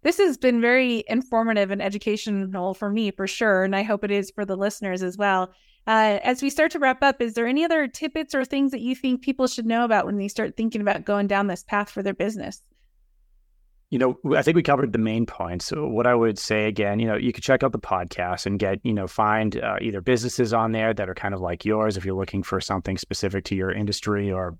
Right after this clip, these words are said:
Speaker 2: you know, we have some getting started ones on there. So you can listen for free and probably get a lot of information and save a lot of time, like, s-, scraping the internet and trying to find different things. So I, that would be my first, uh, recommendation. Um,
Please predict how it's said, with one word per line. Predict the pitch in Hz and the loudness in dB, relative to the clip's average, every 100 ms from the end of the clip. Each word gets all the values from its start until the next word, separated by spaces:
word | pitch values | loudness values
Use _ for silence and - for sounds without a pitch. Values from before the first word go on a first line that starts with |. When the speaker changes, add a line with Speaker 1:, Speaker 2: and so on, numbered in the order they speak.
| - | -6
Speaker 2:
you | 113 | -4
know, | 95 | -2
we | 92 | -2
have | 95 | -2
some | 98 | -2
getting | 104 98 | -2 -2
started | - 101 98 104 | -2 -2 0 -2
ones | 98 95 98 | -4 -4 -2
on | 98 98 | -2 -2
there. | 101 98 | -4 -4
So | - 92 | -4 -6
you | 87 | -4
can | 113 | 0
listen | 127 160 | 0 0
for | 127 | -2
free | - 113 110 104 - - _ _ | -2 0 0 0 -6 -16 _ _
and | 110 | -6
probably | - 123 117 123 117 | -2 2 4 4 2
get | 107 107 | 2 2
a | 101 | 0
lot | 98 98 101 | 0 0 0
of | 110 101 | 0 -2
information | 98 - 98 95 98 - 104 104 - _ _ 107 | -4 -4 -4 -2 -2 -4 -4 -4 -8 _ _ -10
and | |
save | - 110 | -2 0
a | 101 | 0
lot | 101 | -2
of | 95 | -2
time, | - 101 101 98 | -4 -4 -2 -2
like, | 95 92 | -4 -6
s-, | - - - | -8 -12 -10
scraping | - 107 98 92 | -4 -2 -2 -4
the | 95 | -4
internet | 101 95 95 | -2 -2 -2
and | - | -4
trying | - 95 | -6 -4
to | 92 90 - | -4 -6 -10
find | - 98 95 | -8 -6 -4
different | 95 85 | -6 -6
things. | 98 92 92 | -6 -6 0
So | 107 | -2
I, | - - - | -2 -14 -4
that | 139 | 2
would | 156 | 4
be | 156 | 6
my | 139 110 | 4 2
first, | - 92 90 - - - - | 0 -4 -4 -8 -14 -18 -8
uh, | 80 | -4
recommendation. | 90 98 92 87 92 90 92 90 - | -4 -4 -6 -6 -6 -4 -4 -6 -4
Um, | 107 98 - | -6 -6 -8